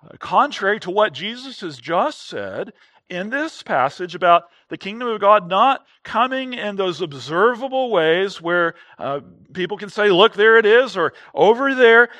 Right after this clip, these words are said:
there are going to be co-, people who come along and they do that very thing. They say, "Look there," or, "Look here." You, so, so you see how, uh, their, their call to you runs exactly contrary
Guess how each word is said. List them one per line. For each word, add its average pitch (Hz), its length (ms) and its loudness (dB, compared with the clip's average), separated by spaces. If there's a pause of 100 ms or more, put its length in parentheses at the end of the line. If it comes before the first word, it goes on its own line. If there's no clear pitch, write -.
(160)
there 180 220 4
are 233 40 0
going 254 340 0
to 269 80 -10
be 277 120 -6
co-, - 300 -6
people 247 320 -2
who 196 100 -6
come 214 200 -8
along 294 260 0
and 214 100 -6
they 160 120 -4
do 202 420 -16
that 151 260 -6
very 156 580 -8
thing. 120 520 -20 (640)
They 175 140 -2
say, 180 340 0
"Look 196 420 0
there," 208 500 0 (340)
or, 143 260 2
"Look 170 420 2
here." 185 680 -4
You, 147 160 -16
so, 175 180 -12 (160)
so 175 160 -12
you 165 180 -12
see 262 360 -12
how, 170 380 2 (360)
uh, 85 200 -10
their, 214 520 6 (240)
their 190 220 0
call 202 580 0
to 175 180 -14
you 139 340 -8
runs 165 400 -4
exactly 180 680 2
contrary 151 1120 -4